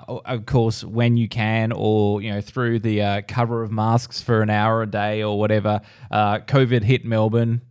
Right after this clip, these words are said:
five lockdowns deep at this point. Uh, you guys are still getting out there and just hitting the pavement with promotion. So,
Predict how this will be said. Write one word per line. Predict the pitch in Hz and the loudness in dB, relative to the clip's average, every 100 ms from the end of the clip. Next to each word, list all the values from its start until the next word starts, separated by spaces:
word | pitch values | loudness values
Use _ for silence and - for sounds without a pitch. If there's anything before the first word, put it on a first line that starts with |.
| _ | _
five | - 131 117 117 117 | -6 0 0 0 -4
lockdowns | 107 - 120 110 110 104 | -8 -4 -2 -2 -2 -4
deep | - 110 110 | -2 -2 -2
at | - | -8
this | 110 104 | -8 -8
point. | - 113 110 - - - - | -4 -2 -2 -4 -14 -20 -8
Uh, | - 113 110 - | -2 0 0 -4
you | 135 | -2
guys | 160 180 185 | 2 0 0
are | 127 | -6
still | - - 151 | -8 -4 -2
getting | 147 165 139 | 0 -2 0
out | 135 139 123 | 0 0 -2
there | 143 143 143 147 - | 0 2 2 0 -2
and | 127 127 131 131 123 - _ _ | -4 -2 0 0 -2 -6 _ _
just | 131 123 - _ | -6 -6 -8 _
hitting | - 139 143 135 127 120 | -6 -2 0 0 0 -2
the | 127 | -2
pavement | - - 110 160 165 123 - - | 2 2 2 0 2 0 0 -4
with | 120 110 110 - | 2 4 4 2
promotion. | 117 117 143 - 147 95 107 | 2 2 2 2 0 2 -2
So, | - - 120 110 117 110 | -2 0 2 2 2 2